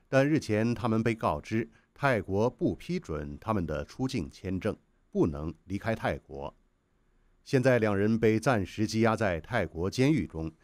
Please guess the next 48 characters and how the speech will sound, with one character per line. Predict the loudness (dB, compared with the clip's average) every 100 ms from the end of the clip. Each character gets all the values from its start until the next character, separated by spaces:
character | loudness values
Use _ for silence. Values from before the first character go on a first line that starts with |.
| _
担 | -2 0
心 | 2 0 -2 -4
被 | -4 -2 -4
遣 | -8 -4 -4
返 | -4 -10 -10
回 | -8
中 | 0 2 2
国。 | -2 -10 -12 _ _ _ _ _ _ _ _ _ _ _ _ _ _ _ _ _ _
香 | 0 2 4
港 | 2 2 0
摄 | 2
影 | 2 2
记 | 0 -2
者 | -2 -2 -4
协 | -4 -4
会 | -2 -4 -4 _
于 | -2 0 0
周 | 2 2
一 | 2 0 -4 -6
发 | -4
表 | -4
声 | -6 -4 -4
明， | -4 -6 -8 _ _ _
罢 | -2 0
免 | 0 -4 -6
该 | -2 0
协 | 0 0
会 | 0 0
主 | -2 -14
席 | -12 -6 -6
郭 | -2 -2
贤 | -2 -8
熙。 | -6 -4 -4 -6 _ _ _
郭 | -2 2
贤 | 4
熙 | 4 2
本 | 0 0
人 | 0 0 2
在 | 4 4 2
事 | 0 -2 -4
前 | -4 -6 -4 -4 -6 -6
已 | -2 -2
主 | -4 -4
动 | -2 -4 _
提 | -6 -4
出 | -2
辞 | -4 -4
职， | -6 -8 -8 -8